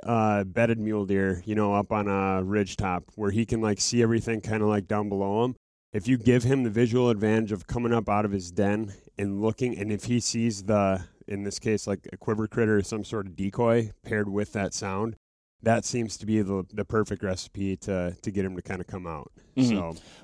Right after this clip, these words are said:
Speaker 2: What you described really was the one time that I did this many, many years ago,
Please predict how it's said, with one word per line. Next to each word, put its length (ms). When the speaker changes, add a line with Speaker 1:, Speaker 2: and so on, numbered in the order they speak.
Speaker 2:
What 200
you 220
described 600
really 320
was 680
the 180
one 320
time 460
that 120
I 80
did 200
this 180
many, 340
many 220
years 240
ago, 400